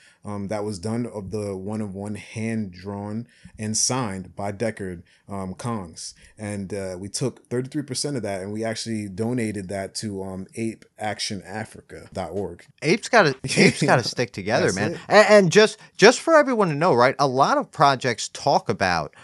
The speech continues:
Speaker 2: uh, and I'm not, I'm not, you know, throwing shade on anybody out there, uh, but a lot of projects talk about, uh, helping, right? And, and charity, right? It's in so many roadmaps. It's crazy.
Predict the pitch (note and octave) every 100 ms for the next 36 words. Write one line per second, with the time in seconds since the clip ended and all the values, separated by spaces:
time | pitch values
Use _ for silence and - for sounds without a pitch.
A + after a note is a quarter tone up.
0 | - C3 C#3 D3 C#3+ D3+ E3 G3 C3 C3+
1 | C#3 D3 - D#3 C3+ C#3 C#3+ E3+ - C#3+
2 | C3 B2+ B2+ C3 B2 A#2+ A2 A2 A2+ A#2
3 | - - - B2+ B2+ B2+ C#3 A#3 B3+ F#3
4 | D#3+ D3+ - - - - D3 D#3 A#2+ A2
5 | G#2 G#2 - G#2+ G2+ - A2 A2+ - C2+
6 | F2 A2 - A2+ G#2+ A2+ A2 G2 - C#3+
7 | C3 G#2+ F2 F2+ G#2+ G#2 G2+ C3+ A#2 -
8 | F3 G3+ G3 F3 D3 B2+ B2+ G#2 G#2+ G2+
9 | - - A2 - - - - C3+ C3 G#2
10 | F2 D#2+